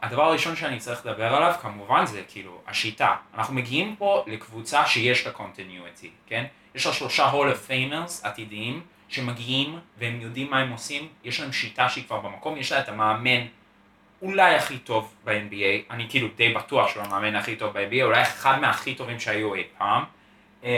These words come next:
אני נורא נורא אוהב אותם, אני חושב שהשיטה שלהם, כן, והתוספת של המרקס אולדריץ',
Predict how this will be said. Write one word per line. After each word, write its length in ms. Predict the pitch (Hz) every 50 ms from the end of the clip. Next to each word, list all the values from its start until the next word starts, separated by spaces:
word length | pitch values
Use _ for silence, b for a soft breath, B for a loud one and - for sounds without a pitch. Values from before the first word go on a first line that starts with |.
| 117 120 117 117 113 113 - _ _ _ _ _ _ _ _ _ _ _ _ _ _ _ - - -
אני 160 | 113 120 131
נורא 380 | 135 131 123 113 110 123 131 135
נורא 280 | 135 131 127 123 117
אוהב 120 | 107 110 107
אותם, 200 | 117 - 151 151
אני 120 | 127 - -
חושב 180 | - - 131 127 - 143 135 131 - - b b b b b
שהשיטה 560 | - 120 - - - 123 117 - - 151 190
שלהם, 600 | 190 - - 226 208 185 143 117 117 117 117 120 135 180 - - _ _ _ -
כן, 200 | - 117 127 127 - B B B B B B
והתוספת 1600 | 113 107 107 127 175 180 123 - - - - - - 123 120 110 107 107 110 - - _ - - 113 - - 147 143 - 180 175
של 180 | - - 123 117
המרקס 540 | 113 117 123 127 139 131 - 123 - - 101
אולדריץ', 680 | 104 113 117 120 - 160 170 196 208 202 - - -